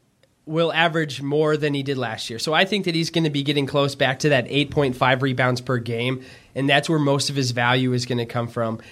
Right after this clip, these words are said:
Yes, he can score in double digits, but that's not necessarily his game, especially when Carmelo Anthony is in the backcourt ju-, uh, jacking up shots. Um, I, I, I just don't see him having much more value than he, than he has in the past. Like, I don't think he's gonna make a tremendous jump.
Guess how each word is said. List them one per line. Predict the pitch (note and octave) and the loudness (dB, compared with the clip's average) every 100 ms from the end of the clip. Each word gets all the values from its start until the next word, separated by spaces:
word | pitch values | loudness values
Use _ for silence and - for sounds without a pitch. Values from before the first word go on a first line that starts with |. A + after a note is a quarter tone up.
| - - | -20 -2
Yes, | D3 E3 - | 2 4 2
he | F#3+ | 2
can | E3+ | 2
score | E3 D3 D3 | 0 2 2
in | D3 | 4
double | C3 C3 C3 | 2 2 0
digits, | B2+ E3 E3 E3+ - | 0 2 2 0 0
but | C3+ | -2
that's | C3+ C3 D3 | -2 0 2
not | C#3 | 2
necessarily | C3 C3 - - C3+ C3 C3 | 2 0 -2 0 2 2 2
his | A#2+ A#2+ | 2 0
game, | - D#3+ D#3 D#3 | 2 6 6 4
especially | C3 C3 C#3 - C#3 | 2 -2 0 0 0
when | B2+ B2 | 0 0
Carmelo | C#3 C#3 C3+ B2+ C3+ | 2 4 4 4 4
Anthony | E3+ F3 F3+ F3 - - - - - | 4 4 2 2 -4 -20 -20 -14 -2
is | C#3 C#3+ C3 | 2 2 2
in | C#3 | 2
the | B2+ | 2
backcourt | B2 B2 B2 C3+ B2 | 2 0 0 0 0
ju-, | C3 | 2
uh, | B2 A#2 G#2+ B2 A2+ - | 0 0 -2 -2 -2 -4
jacking | C3 C3 - C3 | 0 0 2 0
up | A#2 | 0
shots. | - C#3+ C3+ C3+ - - - - - _ | 2 4 4 0 -4 -8 -16 -20 -20 _
Um, | - C#3 C#3 C#3 C#3 - - - | -4 0 2 2 0 -4 -8 -2
I, | E3+ G#3+ A3+ A3 A3 E3+ - _ _ _ _ _ _ _ _ _ _ _ - | 0 2 0 -2 -4 -6 -12 _ _ _ _ _ _ _ _ _ _ _ -2
I, | A#3 A3+ | -2 2
I | B3 | 4
just | F#4 - | 4 4
don't | B3+ | 2
see | B3+ B3+ | 2 0
him | A3+ | 2
having | G3+ F#3+ F3+ | 4 4 2
much | D#3+ F3 | 2 0
more | E3+ E3 D3 | 0 0 0
value | C#3+ D#3 D#3 D3 | 0 0 0 0
than | C#3+ C#3 | -2 -2
he, | C3+ A2+ | -2 -4
than | D3 | -4
he | D3 | -2
has | B2+ C#3+ C3+ C3 | 2 2 2 0
in | A#2+ | -4
the | |
past. | A#2+ - A2+ G#2+ - | -4 -6 -6 -6 -6
Like, | B2 C#3+ | -2 2
I | |
don't | E3 E3+ | 4 4
think | E3+ | 2
he's | D3+ | 2
gonna | C#3+ C#3 | 2 2
make | C#3 C#3 | 2 0
a | B2+ | -2
tremendous | C3+ B2+ C3 C#3 B2+ | -2 0 2 2 0
jump. | - C3 C3+ | 0 2 2